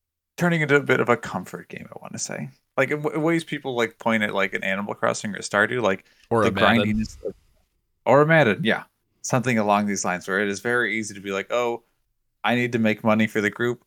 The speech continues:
Speaker 1: I'm gonna go join a thieving group." I mentioned this last time, and just steal a bunch of money, stand in one place, pickpocket a guy for, like, an hour before I go to bed.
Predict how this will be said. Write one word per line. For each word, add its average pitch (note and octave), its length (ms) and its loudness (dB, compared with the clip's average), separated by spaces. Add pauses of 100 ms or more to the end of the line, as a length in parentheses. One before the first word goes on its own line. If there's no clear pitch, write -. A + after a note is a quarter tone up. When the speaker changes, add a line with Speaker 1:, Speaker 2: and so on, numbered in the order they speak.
(140)
Speaker 1:
I'm A2+ 220 0
gonna A2+ 180 -2
go G#2+ 440 0
join G#2 680 -2
a G#2 80 -2
thieving G2+ 500 -6
group." F#2+ 440 -12 (460)
I G#2+ 60 -6
mentioned G2 300 -6
this F#2+ 140 -6
last F#2 180 0
time, F#2+ 180 0
and G2 140 -4
just G2+ 160 -2
steal G2 300 -2
a G2 60 -2
bunch G2 220 -4
of F#2+ 80 -6
money, F#2 340 -6 (120)
stand G2+ 320 -4
in G2 80 -6
one F#2+ 160 -6
place, F#2+ 480 -4 (500)
pickpocket - 540 -2
a F2+ 60 -4
guy F#2 420 0 (440)
for, F#2 60 -6
like, F#2 140 -4
an G2+ 140 -4
hour F2 320 -2
before - 260 -10
I - 100 -8
go - 120 -18
to - 80 -18
bed. - 180 -20